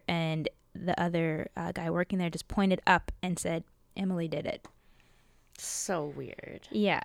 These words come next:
Speaker 1: so I think it's a common theme to blame those weird things that are happening on, on her.
Speaker 2: And someone else that he worked with had their ponytail, like, pulled on <laughs> by someone.
Speaker 1: So when I was here before, it was here last, uh, summer,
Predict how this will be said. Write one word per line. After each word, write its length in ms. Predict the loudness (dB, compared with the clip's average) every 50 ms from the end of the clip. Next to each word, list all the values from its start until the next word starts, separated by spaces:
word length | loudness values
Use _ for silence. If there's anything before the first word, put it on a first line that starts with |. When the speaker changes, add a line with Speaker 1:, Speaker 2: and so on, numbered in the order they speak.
| -4 -4
Speaker 1:
so 160 | 2 4 4
I 80 | 4 6
think 180 | 4 4 4
it's 140 | 4 4 4
a 60 | 2
common 420 | 2 2 4 4 6 6 4 2 4
theme 400 | 4 4 6 6 4 2 0 0
to 180 | 2 2 4
blame 320 | 6 6 6 6 4 2 2
those 180 | 2 0 0
weird 240 | 2 2 2 2 2
things 280 | 0 -2 -2 -2 -2 0
that 80 | 0
are 100 | 0 2
happening 500 | 2 2 2 2 0 -2 -2 -4 -4 -4 -2
on, 180 | 0 0 0 -2 -2 -2
on 180 | -2 -2 -2
her. 340 | -2 -4 -6 -6 -6 -8 -10 -16 -20 -20 -6 -2 0
Speaker 2:
And 160 | 0 2 0
someone 320 | -2 -2 -2 -2 0 0
else 220 | 0 -2 -2 -4 -4
that 100 | -6 -4
he 80 | -4 -4
worked 280 | -2 -4 -4 -6 -8 -8
with 180 | -8 -8 -8
had 260 | -6 -4 -4 -4 -4 -6
their 200 | -4 -4 -4 -4
ponytail, 760 | -4 -6 -6 -4 -2 -2 -2 -4 -4 -4 -4 -2 -2 0 0
like, 220 | -2 -2 -4 -6 -10 -6
pulled 420 | -6 -6 -2 0 0 0 2 0 -2
on 440 | -4 -6 -6 -8 -8 -8 -10 -10 -12 -14 -14 -12 -10 -8 -6 -6 -6 -8 -10 -12
<laughs> 640 | -12 -14 -18 -20 -20 _ _ _ _ _ _ _ -6
by 120 | -6 -6
someone. 680 | -6 -8 -8 -8 -8 -8 -8 -8 -8 -8 -8 -10 -10 -12 -16 -20 -20 _ _
Speaker 1:
So 260 | -6 -4 -2 0 0
when 160 | 0 2 4
I 140 | 4 6 6
was 140 | 6 4 2
here 160 | 2 0 0
before, 480 | 2 0 -2 0 4 6 8 8 8 6
it 80 | 6
was 160 | 4 2 2
here 180 | 0 0 0 0
last, 500 | 0 -2 -4 -6 -8 -8 -10 -12 -12 -14 -12 -10
uh, 380 | -8 -8 -6 -6 -6 -6 -6 -6
summer, 380 | -6 -4 -4 -4 -4 -6 -6